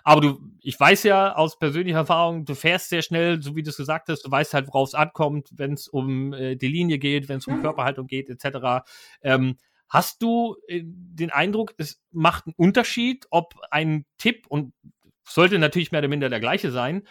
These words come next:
Speaker 1: von dir gegeben wird an einen männlichen, äh, Teilnehmer oder ob das der fifty macht?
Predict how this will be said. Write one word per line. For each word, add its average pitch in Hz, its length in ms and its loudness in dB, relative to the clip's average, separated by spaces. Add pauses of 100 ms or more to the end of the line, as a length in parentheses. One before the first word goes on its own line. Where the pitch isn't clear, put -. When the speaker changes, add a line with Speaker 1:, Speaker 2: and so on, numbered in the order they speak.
(200)
Speaker 1:
von 139 280 2
dir 214 400 2
gegeben 208 500 -2
wird 220 340 -2
an 165 140 0
einen 160 280 -4
männlichen, 196 720 -6
äh, 180 220 -6
Teilnehmer 190 680 -2
oder 160 380 0
ob 156 100 -8
das 147 140 -6
der 139 100 -6
fifty 196 300 -6
macht? 254 340 -2